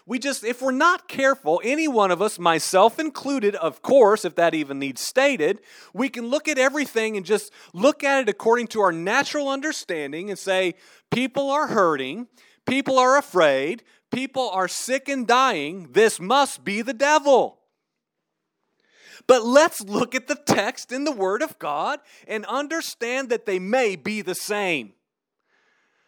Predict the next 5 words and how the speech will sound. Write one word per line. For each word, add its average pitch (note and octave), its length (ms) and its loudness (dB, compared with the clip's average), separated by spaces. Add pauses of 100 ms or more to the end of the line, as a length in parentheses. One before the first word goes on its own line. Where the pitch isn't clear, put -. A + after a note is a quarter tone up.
(140)
The D#3+ 220 6
devil, D#3+ 840 4 (720)
the F3+ 80 0
great G3+ 360 2
adversary, E3 880 -2